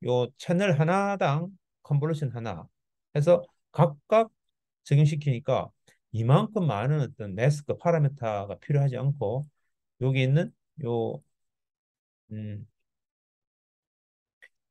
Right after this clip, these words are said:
C인에 무관하게 요 C인의 개수만큼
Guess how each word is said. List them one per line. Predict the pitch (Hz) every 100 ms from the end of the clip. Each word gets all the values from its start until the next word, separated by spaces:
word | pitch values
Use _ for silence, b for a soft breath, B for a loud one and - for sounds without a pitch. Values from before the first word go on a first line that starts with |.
| _ _ _ _ -
C인에 | - - 220 220 226 208
무관하게 | 120 101 117 135 170 175 107 104 110 76 - _ _ _ -
요 | 110
C인의 | 101 - 185 185 190 131
개수만큼 | 143 147 147 180 139 143 135 143